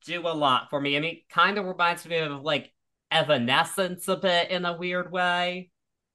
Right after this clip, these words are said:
but, like, without the rapping and the power chords, just, like, the slow. So it's just, uh, yeah, this one, not my favorite. I can see why it was left on the f-,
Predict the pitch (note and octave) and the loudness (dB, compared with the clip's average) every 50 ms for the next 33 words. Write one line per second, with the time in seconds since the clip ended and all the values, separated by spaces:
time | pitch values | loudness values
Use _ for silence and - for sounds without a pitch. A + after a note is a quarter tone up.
0 | _ _ _ _ _ _ _ _ - F3+ - - D#3 F#3 F3+ E3 D#3 D3 B2+ - | _ _ _ _ _ _ _ _ 0 0 2 4 6 8 8 8 8 6 2 -2
1 | - _ _ _ _ _ _ _ _ _ _ _ _ _ _ _ _ _ _ _ | -8 _ _ _ _ _ _ _ _ _ _ _ _ _ _ _ _ _ _ _
2 | _ _ _ - C3+ E3 D#3+ - F3 E3 D#3+ D3+ - - D#3 C3 - D3+ D3 C#3+ | _ _ _ -6 -2 -2 2 4 6 6 6 6 4 2 0 2 4 4 4 6
3 | C3+ C3 - D#3+ D3 C3+ C3 C3 C3 - D3 C#3 C3+ C3 B2 C3 A#2+ C3 D3+ C#3 | 4 4 0 -2 -4 -4 -4 -4 -4 -4 -2 -2 -2 -2 -2 -2 0 2 2 4
4 | B2 A#2+ A2+ A2 G#2+ - - C3 A#2+ G#2 F2+ F2 D#2+ D#2+ D#2 _ _ - - - | 4 2 0 -2 -6 -8 -8 -10 -10 -10 -10 -12 -14 -16 -20 _ _ -16 -14 -14
5 | - - - _ _ _ _ _ _ _ _ _ _ _ - C#3 A2 A2+ C3+ F#3+ | -14 -14 -16 _ _ _ _ _ _ _ _ _ _ _ -16 -12 -8 0 2 4
6 | F3 - - - - - _ _ _ _ _ - - E3 - - - - D3+ C#3 | 4 4 2 -4 -12 -16 _ _ _ _ _ -4 -2 -2 -2 -2 -2 -4 -4 -4
7 | - - D3+ D3 C3+ B2 - - D#3 - - E3+ E3 - - - G#3 G3+ F#3 - | -4 0 2 4 4 4 2 -2 -6 -6 -6 -6 -6 -6 -8 -6 -4 -4 -4 -4
8 | - - G3 F3+ D#3+ D3+ - - - _ _ _ _ _ _ _ _ _ _ _ | -6 -6 -2 0 0 0 0 -4 -6 _ _ _ _ _ _ _ _ _ _ _
9 | - D3+ C3 A#2+ - E3+ F3+ E3+ F3 - E3+ F3 F3 E3+ D#3+ D3+ D3 C#3+ C#3 - | -6 -4 -4 -2 0 0 0 0 0 -4 -2 0 2 2 2 2 0 -2 -4 -6
10 | - _ _ _ - C#3 C#3+ D3 C#3+ - D3 C#3+ C#3 C3+ - C3 A#2+ A2+ A2 G#2 | -10 _ _ _ -6 -2 0 2 2 2 0 -2 -2 -2 -2 0 0 2 2 0
11 | A#2+ A#2+ A2+ B2 B2+ B2+ - D3 C3+ B2+ C3 - - - - - D#3 D3 C#3+ C#3 | 0 0 0 2 0 0 0 -2 -4 -6 -8 -12 -12 -14 -8 -4 -2 -2 2 2
12 | C3+ B2+ B2+ B2 C3 B2 G#2+ A#2 A#2 B2+ B2 A#2+ - - C3+ B2 A#2+ A#2 A#2 A2 | 4 4 4 4 2 0 -2 0 0 0 0 0 0 -2 0 0 2 2 0 0
13 | - - - - - _ B2+ B2+ | -2 -6 -10 -20 -20 _ -16 -16